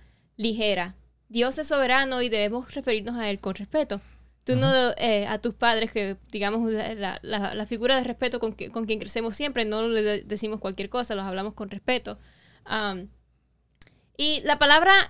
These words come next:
Speaker 1: vano se refiere a hueco, vacío, inútil. Nuestro Dios está muy lejos de todas esas cualidades. Nuestro Dios es un Dios poderoso que nos da a todos.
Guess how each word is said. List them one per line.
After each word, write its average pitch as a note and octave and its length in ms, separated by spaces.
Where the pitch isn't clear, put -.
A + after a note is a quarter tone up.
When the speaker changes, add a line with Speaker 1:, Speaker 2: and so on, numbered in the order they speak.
Speaker 1:
vano B3+ 380
se D#4 160
refiere B3 440
a A#3 280
hueco, A#3+ 460
vacío, A#3+ 460
inútil. A3 500
Nuestro C4 260
Dios C#4 180
está A#3 280
muy C4 540
lejos A3 300
de G3+ 120
todas G3 260
esas G3+ 180
cualidades. G3+ 400
Nuestro G#3+ 260
Dios A3 180
es A#3 60
un A3 80
Dios A3+ 160
poderoso B3 580
que G#3+ 80
nos G#3 260
da A#3 100
a A3+ 40
todos. G#3+ 420